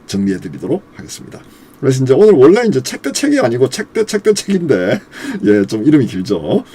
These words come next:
그래서 이제 책 세 권, 어떤 특성이 있고 또 어떤 분들이 어떤 상황에서 이 책을 읽어야 되는지, 예, 거기에 대해서 설명을 드리겠습니다. 자, 그러면 본격적으로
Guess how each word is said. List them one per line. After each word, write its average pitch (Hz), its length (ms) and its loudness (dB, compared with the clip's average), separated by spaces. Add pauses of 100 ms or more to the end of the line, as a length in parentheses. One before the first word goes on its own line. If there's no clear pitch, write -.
(200)
그래서 101 260 -6
이제 78 480 -10
책 - 180 -12
세 - 160 -8
권, - 200 -4 (280)
어떤 117 220 -12
특성이 120 360 -8
있고 78 520 -10
또 - 100 -10
어떤 123 260 -6
분들이 117 360 -6 (120)
어떤 98 400 -10 (880)
상황에서 113 580 -8 (380)
이 101 40 -16
책을 104 300 -8
읽어야 101 160 -4
되는지, 76 580 -10 (240)
예, - 60 -12
거기에 104 240 -4
대해서 92 240 -10
설명을 82 320 -12
드리겠습니다. - 500 -18 (800)
자, 151 380 -6
그러면 135 420 2 (1900)
본격적으로 101 840 -4